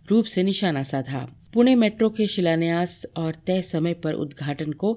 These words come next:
अपनी सरकार की बड़ी उपलब्धि बताते हुए प्रधानमंत्री ने रविवार को कहा कि पहले शिलान्यास होते थे तो पता नहीं होता था कि उद्घाटन कब होगा। प्रधानमंत्री मोदी पुणे के मेट्रो और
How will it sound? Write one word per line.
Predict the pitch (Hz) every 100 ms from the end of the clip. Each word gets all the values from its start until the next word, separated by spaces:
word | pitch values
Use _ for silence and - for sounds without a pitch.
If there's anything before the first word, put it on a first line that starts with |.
| -
अपनी | - 220 254
सरकार | 247 190 - 185 180
की | 185
बड़ी | 143 160
उपलब्धि | 170 - 160 151 170
बताते | 156 156 156 147 165
हुए | 165
प्रधानमंत्री | 165 147 147 147 147 147 156 160
ने | 170 165 -
रविवार | 175 190 196 220
को | 220
कहा | 208 196 185 180 -
कि | 220
पहले | 220 208 240
शिलान्यास | 240 214 202 190 185 185 208
होते | - 156 190 175
थे | 151 196 _
तो | -
पता | 190 196 214
नहीं | 202 196 196
होता | 160 165
था | 165 185
कि | -
उद्घाटन | - 151 147 147 147 160
कब | 160 165
होगा। | 131 135 127 127 - _ _ -
प्रधानमंत्री | 185 185 180 180 180 175 175
मोदी | 165 165 190
पुणे | - 180 190
के | 190 180
मेट्रो | 165 156 156 165
और | 170 - 165